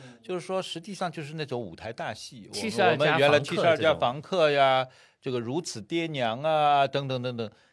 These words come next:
Speaker 1: 这些当年这一批演员，包括他们这个剧种，并不叫滑稽戏，他们当年叫方言话剧。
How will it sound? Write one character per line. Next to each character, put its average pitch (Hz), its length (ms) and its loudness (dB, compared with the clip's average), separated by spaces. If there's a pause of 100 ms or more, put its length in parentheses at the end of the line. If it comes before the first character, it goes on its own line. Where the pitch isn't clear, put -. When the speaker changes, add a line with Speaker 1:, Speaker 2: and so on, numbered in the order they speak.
(120)
Speaker 1:
这 262 240 -8
些 190 200 -6
当 233 400 -8
年 110 400 -10
这 147 120 -8
一 120 80 -6
批 139 220 -12
演 90 180 -8
员， 95 220 -12
包 131 180 -4
括 127 120 -8
他 - 160 -10
们 139 80 -14
这 139 80 -14
个 139 80 -10
剧 139 200 -14
种， 80 280 -14
并 123 160 -14
不 101 80 -14
叫 98 160 -4
滑 85 220 -12
稽 98 160 -18
戏， 95 180 -20
他 - 160 -14
们 117 100 -12
当 120 180 -6
年 104 160 -8
叫 101 360 -4 (600)
方 175 440 -10
言 92 360 -12
话 85 360 -6
剧。 - 200 -20